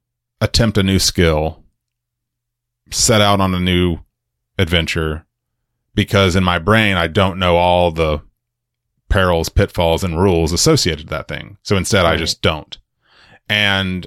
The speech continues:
Speaker 1: I worry, in truth, in, in confession, that there have been aspects and parts of life that I've not,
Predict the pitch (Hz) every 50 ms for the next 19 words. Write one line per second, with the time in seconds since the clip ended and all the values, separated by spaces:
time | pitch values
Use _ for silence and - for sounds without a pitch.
0 | - _ 101 95 92 123 170 185 123 85 - - - - _ _ _ _ _ _
1 | _ _ _ _ _ _ _ 98 92 87 - - 113 92 87 92 - _ _ _
2 | _ _ - 90 87 85 90 85 _ - - 87 87 85 - - 90 - - 92
3 | 87 - 90 87 87 92 92 - _ _ _ _ _ _ _ _ _ _ _ _
4 | _ 127 98 90 85 85 85 - _ _ _ _ _ _ _ _ _ _ _ _
5 | _ _ - 92 90 90 95 90 80 - - 98 90 87 87 87 87 85 - _
6 | _ _ _ _ _ _ - 95 95 - - - 92 85 85 - - - 87 85
7 | 78 - - - 101 90 - - 90 80 87 85 85 87 85 - - 87 82 80
8 | 80 80 82 80 80 80 - - - 101 95 82 82 82 - -